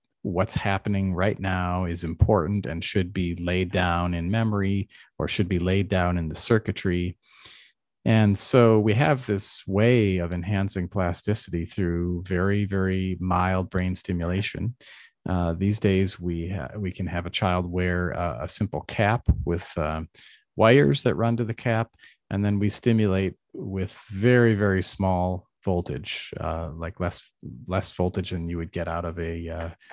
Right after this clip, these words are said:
you know, a battery. Uh, but in a, in a systematic way, repeatedly and to the right part of the brain,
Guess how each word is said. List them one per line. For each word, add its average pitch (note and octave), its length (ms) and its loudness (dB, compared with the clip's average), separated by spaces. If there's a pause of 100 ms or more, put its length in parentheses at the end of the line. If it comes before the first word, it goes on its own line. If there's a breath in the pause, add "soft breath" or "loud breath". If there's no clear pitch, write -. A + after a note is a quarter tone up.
(160 loud breath)
you F2 80 -4
know, E2 160 -4
a E2 100 -4
battery. E2 600 -2 (580 loud breath)
Uh, E2+ 240 0
but G#2+ 240 2
in A2 120 6
a, G#2 180 4
in A2+ 180 0
a G2 60 2
systematic A#2+ 640 4
way, F2 480 -4
repeatedly G#2 960 4
and F#2 260 -2
to - 120 -2
the F#2 140 2
right F#2 300 2
part F2+ 280 0
of E2 60 -6
the F2+ 60 -8
brain, F#2+ 520 2